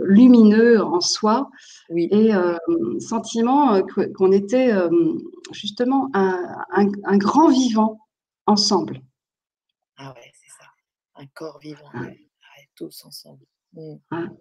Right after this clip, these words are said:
Speaker 1: Donc, ce sentiment de, de, de, de, de reliance, euh, je crois que c'est vraiment là, euh, que ça s'est, euh, incarné pour beaucoup d'entre nous, euh, cette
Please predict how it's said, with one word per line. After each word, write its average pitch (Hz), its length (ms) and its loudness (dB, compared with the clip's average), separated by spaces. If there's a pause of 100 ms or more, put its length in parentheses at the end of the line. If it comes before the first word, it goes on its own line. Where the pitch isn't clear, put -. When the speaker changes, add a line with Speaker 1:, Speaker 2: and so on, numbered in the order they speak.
(520)
Speaker 1:
Donc, 180 160 -8
ce 190 100 -2
sentiment 214 540 -2
de, 185 180 -2
de, 170 220 0
de, 165 260 -6
de, 165 240 -8
de 165 140 -4
reliance, 208 760 2 (1040)
euh, 160 220 -6
je - 80 -6
crois 208 140 -4
que 208 60 -10
c'est - 140 -2
vraiment 214 340 0
là, 196 300 2 (320)
euh, 170 220 -4
que - 100 -18
ça 175 100 -6
s'est, 175 400 -4
euh, 156 460 -8 (720)
incarné 233 580 4
pour 208 220 -4
beaucoup 240 260 2
d'entre 208 320 0
nous, 196 340 2 (720)
euh, 165 500 0
cette 202 220 -2